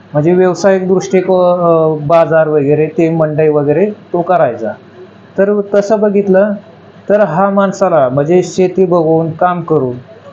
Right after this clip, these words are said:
घरात, अ, अ, त्याला वेळच देता येत नव्हता. म्हणजे जे आपले कुटुंब आहे, जी पत्नी आहे, तिच्यासोबत, अ, मुलासोबत, अ, वेळ घालवता येत नव्हता. आणि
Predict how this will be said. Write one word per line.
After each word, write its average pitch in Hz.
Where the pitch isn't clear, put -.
घरात, 190
अ, 190
अ, 151
त्याला 180
वेळच 196
देता 175
येत 143
नव्हता. 131
म्हणजे 135
जे 156
आपले 156
कुटुंब 170
आहे, 123
जी 147
पत्नी 170
आहे, 135
तिच्यासोबत, 170
अ, 151
मुलासोबत, 160
अ, 135
वेळ 190
घालवता 160
येत 147
नव्हता. 139
आणि 160